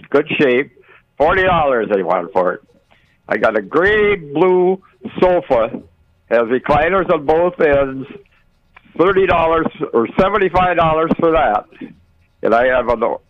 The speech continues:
solid oak coffee table. It's thirty-two by forty-five.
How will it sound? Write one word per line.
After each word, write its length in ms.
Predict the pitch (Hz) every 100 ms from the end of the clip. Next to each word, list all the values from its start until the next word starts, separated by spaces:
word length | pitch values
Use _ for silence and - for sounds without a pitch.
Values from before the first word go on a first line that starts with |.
| _ -
solid 440 | 147 156 214 214
oak 540 | 185 190 196 170 _ -
coffee 440 | 180 180 139 131
table. 400 | - 110 90 90 92
It's 180 | 107 - -
thirty-two 840 | 143 180 185 180 - 175 175 180 175 _ - - _
by 200 | - 123 120
forty-five. 920 | 143 160 160 156 - 135 131 131 139